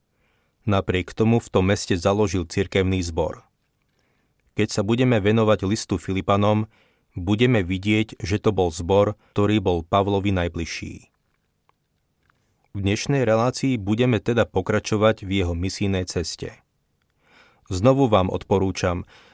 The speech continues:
aby ste ju sledovali spolu so mnou na mape.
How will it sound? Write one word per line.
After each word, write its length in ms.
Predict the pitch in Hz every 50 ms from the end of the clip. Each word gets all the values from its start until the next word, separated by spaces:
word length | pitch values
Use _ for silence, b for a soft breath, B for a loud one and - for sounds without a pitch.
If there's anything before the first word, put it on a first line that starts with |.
| b b -
aby 160 | 101 90 101
ste 240 | 92 - - - 101
ju 80 | 92 82
sledovali 560 | - - 113 117 123 127 117 123 123 113 104
spolu 320 | - - - 117 117 117
so 240 | 98 - - - 92
mnou 240 | 98 98 95 95 95
na 80 | 90
mape. 480 | 87 85 82 80 - - - - -